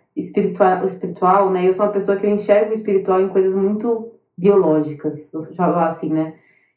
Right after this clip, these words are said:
Então, assim, as pessoas, ahn, não falam tão abertamente sobre sexo, e talvez por isso exista esse engano. O sexo, ele é uma construção, né? O desejo sexual, ele não é tão, vou dizer, puro, nosso, não, entendeu? Assim,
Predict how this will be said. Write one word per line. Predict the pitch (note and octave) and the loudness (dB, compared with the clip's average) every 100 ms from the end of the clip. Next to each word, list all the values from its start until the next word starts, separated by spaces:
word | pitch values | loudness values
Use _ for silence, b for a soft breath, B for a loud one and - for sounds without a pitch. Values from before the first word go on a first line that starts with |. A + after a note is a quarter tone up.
| _ | _
Então, | G3+ G#3 | 2 2
assim, | A3 A3+ | 2 0
as | G3+ F#3+ | 0 0
pessoas, | G3+ A3 A3+ A3+ G#3+ G#3+ - - - | -2 2 4 4 0 -4 -10 -16 -6
ahn, | - F#3+ F#3+ F#3 F#3 F3+ E3+ E3 - _ - | 0 2 4 2 0 -2 -6 -10 -18 _ -4
não | G3 | -2
falam | G#3+ A3+ A3 G#3+ | 2 2 4 2
tão | F#3 | 0
abertamente | F3+ F3 F3+ - - | 0 -2 -4 -6 -6
sobre | F#3 | -6
sexo, | G#3+ G3+ F#3+ F#3+ | -2 0 0 -2
e | |
talvez | F#3+ F#3+ | -2 -2
por | - F#3+ | 0 -2
isso | F#3 | -2
exista | F#3 F#3 G3 | -4 -6 -6
esse | G3 | -6
engano. | G#3+ F3+ D#3 D#3 B B B B B _ _ _ | -2 0 -2 -4 B B B B B _ _ _
O | A3 | -2
sexo, | G#3+ B3+ C4 C#4 | 2 2 2 0
ele | B3 | 0
é | |
uma | A#3+ B3 | 2 0
construção, | B3 A#3+ C4 A#3+ - E3+ D#3 - - | 0 -2 -2 -4 -2 -2 -2 -8 -16
né? | E3+ E3+ F3+ - _ _ _ - | -10 -8 -8 -10 _ _ _ 0
O | |
desejo | F#3 F#3+ F3 G#3 A#3 G3+ F3+ | 4 4 4 4 4 2 -2
sexual, | F3+ F3+ - F3+ G3 F#3+ | -4 -4 -4 0 2 2
ele | F3+ F#3+ | 2 2
não | G#3 | 2
é | G3+ G#3 G#3 G3+ | 2 2 2 0
tão, | F#3 F3+ F3+ F3+ E3 D#3 D3+ D3+ _ _ _ _ _ | -2 -2 0 -2 -2 -4 -8 -12 _ _ _ _ _
vou | F#3 | -4
dizer, | E3+ E3+ F3 | -2 -2 -4
puro, | G3+ A3 F#3 F3 | 0 2 2 2
nosso, | E3 - - D3+ - - - | 0 -2 -6 -12 -12 -20 -16
não, | C3+ F3+ D3+ C#3 | -2 0 0 -4
entendeu? | - D#3 E3 | -8 -6 -2
Assim, | E3 E3 D3+ | -2 -4 -10